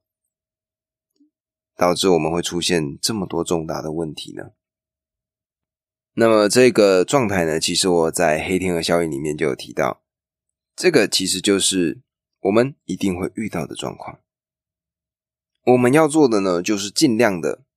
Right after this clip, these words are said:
去预留自己的犯错空间，去尽量的改变，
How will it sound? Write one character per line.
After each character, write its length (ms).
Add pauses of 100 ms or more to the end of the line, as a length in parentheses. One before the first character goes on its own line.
(240)
去 340
预 140
留 200
自 140
己 80
的 100
犯 200
错 140
空 260
间， 280 (280)
去 300 (920)
尽 200
量 220
的 240 (240)
改 180
变， 340